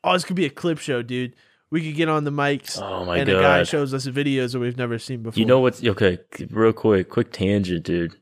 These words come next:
Speaker 2: I was thinking about
Speaker 1: Okay.
Speaker 2: the clip show if we react.
Speaker 1: Right.
Speaker 2: You, you hear about this, uh,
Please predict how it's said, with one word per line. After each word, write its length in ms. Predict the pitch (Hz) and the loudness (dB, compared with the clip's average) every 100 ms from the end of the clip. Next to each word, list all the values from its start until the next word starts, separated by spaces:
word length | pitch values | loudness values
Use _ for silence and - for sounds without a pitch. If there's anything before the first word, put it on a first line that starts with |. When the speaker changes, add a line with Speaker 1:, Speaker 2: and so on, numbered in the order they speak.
| _ | _
Speaker 2:
I 40 | - | -10
was 120 | 95 | -6
thinking 180 | 101 95 | 0 0
about 140 | 92 | 2
Speaker 1:
Okay. 80 | 87 | 0
Speaker 2:
the 80 | - | -2
clip 280 | - 95 - | 0 -2 0
show 280 | - 87 | -2 0
if 100 | 85 | 0
we 100 | 98 | 0
react. 520 | 92 87 87 90 90 - _ _ _ _ _ _ _ _ | 0 0 0 0 -2 -8 _ _ _ _ _ _ _ _
Speaker 1:
Right. 280 | - 123 110 _ _ - | -12 -10 -10 _ _ -6
Speaker 2:
You, 160 | 120 156 120 | -4 -2 -2
you 100 | 139 | 0
hear 120 | 143 170 | 2 2
about 240 | 160 147 | 2 0
this, 280 | 123 - - | -2 -2 0
uh, 680 | 110 107 101 101 98 98 | 2 4 6 4 4 0